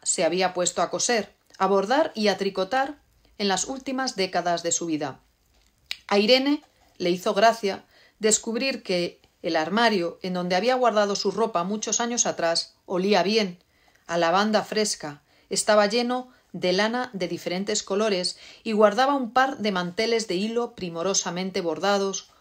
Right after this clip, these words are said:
con juegos de seis servilletas. Al fin le encontraba una virtud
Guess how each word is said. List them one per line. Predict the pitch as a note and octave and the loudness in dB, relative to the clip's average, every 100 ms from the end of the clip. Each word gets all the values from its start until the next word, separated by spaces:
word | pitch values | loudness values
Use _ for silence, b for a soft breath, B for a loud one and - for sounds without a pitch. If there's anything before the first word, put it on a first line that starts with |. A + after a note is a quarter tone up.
| b b | b b
con | - E3+ | -4 -4
juegos | - G#3+ G#3+ G#3 | 0 0 2 -2
de | E3+ | -2
seis | - E3 E3 - - _ | -2 -2 -4 -8 -12 _
servilletas. | - E3+ E3 F3 F3+ - C#3+ - - _ b b - | -6 -2 0 0 0 0 -6 -8 -14 _ b b -4
Al | E3+ | -2
fin | E3 - C#4+ G#3+ - _ _ - | -2 2 4 2 -4 _ _ -4
le | F3+ | -2
encontraba | F3+ F#3 F3+ G#3 A3+ F#3+ | 2 0 2 6 6 6
una | F#3 G3 | 4 0
virtud | G3 F#3+ - A#3+ | 2 0 -2 -6